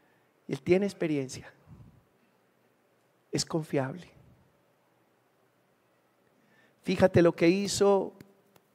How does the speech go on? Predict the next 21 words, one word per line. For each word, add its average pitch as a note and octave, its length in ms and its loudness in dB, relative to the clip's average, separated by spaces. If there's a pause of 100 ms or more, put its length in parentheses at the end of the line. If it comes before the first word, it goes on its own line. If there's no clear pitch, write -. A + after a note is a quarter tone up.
(140)
con D#3+ 200 2
los D#3 120 6
reyes E3 420 2
de D#3 80 0
Israel. E3 580 2 (1200)
Fíjate F3+ 540 0 (1040)
lo D#3 200 4
que E3+ 120 2
hizo F3+ 260 -2
con E3+ 160 -2
los D#3+ 140 -4
profetas. G3 1040 -6 (960)
Fíjate G3 680 2
lo F3 200 0
que E3+ 140 0
hizo F#3+ 680 -2 (1600)
con E3 200 4
los D#3+ 180 0
jueces F3+ 520 2
de D#3+ 100 0
Israel. D#3 540 0